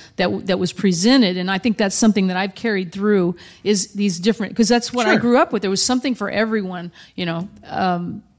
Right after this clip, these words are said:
Speaker 1: depending on who the, there's so many different people, it brought a bunch of different styles.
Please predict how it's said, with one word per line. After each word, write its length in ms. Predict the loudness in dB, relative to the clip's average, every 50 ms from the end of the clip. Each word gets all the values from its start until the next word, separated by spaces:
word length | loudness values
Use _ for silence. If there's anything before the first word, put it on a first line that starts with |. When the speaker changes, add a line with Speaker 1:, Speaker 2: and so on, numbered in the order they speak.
| _ _ _ _ -20 -20 -20 -16 -10 -2
Speaker 1:
depending 380 | -2 2 4 4 4 6 6
on 140 | 4 6 6
who 160 | 8 6 8
the, 200 | 6 6 2 2 0 -6 -6 _
there's 180 | 4 6 6 8
so 80 | 6
many 180 | 6 6 6 4
different 260 | 2 0 -2 -2 0
people, 320 | 4 4 4 4 4 0 0
it 100 | 2 2
brought 200 | 2 2 2 2
a 40 | 0
bunch 240 | -2 -4 -6 -6 -8
of 60 | -10
different 280 | -10 -12 -10 -12 -10
styles. 480 | -10 -10 -10 -10 -10 -12 -12 -14 -16